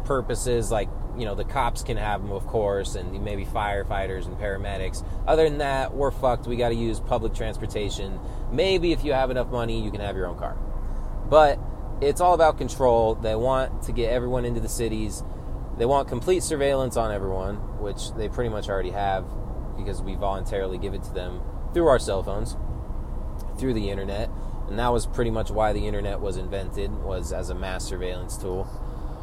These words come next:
Now, anyways, I, I went off on a tangent, but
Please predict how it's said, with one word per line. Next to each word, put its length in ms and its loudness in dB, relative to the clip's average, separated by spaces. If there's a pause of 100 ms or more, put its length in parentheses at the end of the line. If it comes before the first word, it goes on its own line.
(400)
Now, 500 0 (1700)
anyways, 400 0
I, 120 0 (140)
I 80 0
went 200 0
off 220 0
on 100 0
a 80 0
tangent, 640 -2
but 240 0